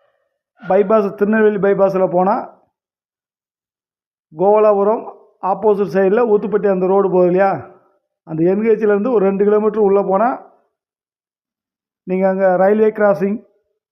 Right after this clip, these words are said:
கிராஸ் பண்ண உடனே சைடில் கெச்சு பாதை போகும். அந்த பாதையில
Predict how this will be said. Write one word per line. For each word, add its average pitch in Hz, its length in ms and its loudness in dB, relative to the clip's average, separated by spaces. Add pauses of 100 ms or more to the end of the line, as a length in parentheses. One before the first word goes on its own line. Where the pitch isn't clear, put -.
(140)
கிராஸ் 208 320 0
பண்ண 202 220 0
உடனே 202 280 0
சைடில் 226 680 0 (400)
கெச்சு 202 260 -6
பாதை 202 260 0
போகும். 180 380 0 (880)
அந்த 190 280 -2
பாதையில 220 600 -2